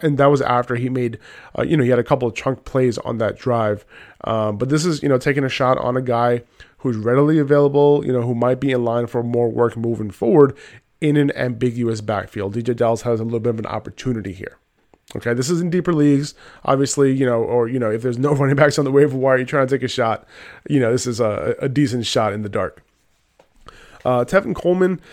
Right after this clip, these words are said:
you know, like I said, you know, he, he'll likely get more work, you know, given Michael Carter's two to three week prognosis. Um, you know, so he's worth picking up in deeper leagues. He'll likely be more of an early down guy. So, like I said,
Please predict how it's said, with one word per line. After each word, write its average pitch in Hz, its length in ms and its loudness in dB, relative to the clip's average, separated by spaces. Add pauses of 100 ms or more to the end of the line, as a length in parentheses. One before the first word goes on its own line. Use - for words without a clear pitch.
(200)
you 160 100 4
know, 139 140 6
like 135 180 2
I 147 80 6
said, 135 320 4
you 135 100 0
know, 120 100 2
he, 135 320 -2
he'll 147 220 2
likely 143 380 2
get - 260 0
more 131 200 0
work, 127 480 0
you 135 100 0
know, 117 100 0
given 127 240 2
Michael 120 240 0
Carter's 120 320 0
two - 140 -4
to 127 80 2
three 127 180 -2
week 117 260 -4
prognosis. 117 720 -2 (380)
Um, 113 420 0
you 151 60 2
know, 123 100 2
so 113 140 -2
he's 165 160 0
worth 196 240 2
picking 160 240 2
up 139 100 2
in 135 120 0
deeper 117 260 -2
leagues. 120 300 0
He'll 139 80 0
likely 151 240 2
be 135 160 2
more 123 240 0
of 117 80 -4
an 120 60 -4
early 120 200 -2
down 117 240 -4
guy. 110 300 -2
So, 117 160 -4
like 117 140 -2
I 117 40 -2
said, 113 320 -4